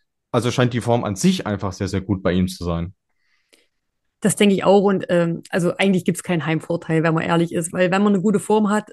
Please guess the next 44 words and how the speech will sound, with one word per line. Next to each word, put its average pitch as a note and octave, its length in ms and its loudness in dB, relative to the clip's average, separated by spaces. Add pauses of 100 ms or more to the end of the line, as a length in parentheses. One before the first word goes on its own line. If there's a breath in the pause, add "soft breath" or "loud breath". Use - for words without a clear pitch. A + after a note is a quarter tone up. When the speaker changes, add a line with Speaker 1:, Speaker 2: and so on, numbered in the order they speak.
Speaker 2:
das - 140 -10
habe G3 100 0
ich E3+ 60 -6
ja F#3 80 2
auch F#3 80 2
schon F3 160 -4
öfters F3+ 260 -2
erwähnt, F3+ 300 0
dann E3+ 80 -4
springt E3+ 260 -2
man F3+ 100 -2
überall G#3+ 300 2
gut. A#3 300 0 (560)
Und G3 160 2
wenn's F#3 320 0
nicht G#3 220 2
gut A#3 180 4
läuft, A3 340 4
dann F#3 100 0
springt G#3 220 -2
man F#3+ 80 0
selbst F3+ 200 0
auf F3 160 -2
seinen F3+ 220 2
Lieblingsschanzen F3+ 640 0
nicht D#3 160 -4
gut. F3 220 0
Das E3 140 -4
ist - 280 -2
einfach F3 300 0
so. E3 180 0
Klar F#3 240 2
liegt G3+ 180 2
einem F#3 420 -2
dann F#3+ 140 2
mal F#3 80 2
eine F3+ 120 0
Schanze F3+ 280 -2
besser G#3+ 300 2
und F#3+ 160 2
wo F3 100 2
man F3+ 100 2
ein - 20 -2
bisschen, F3+ 480 -2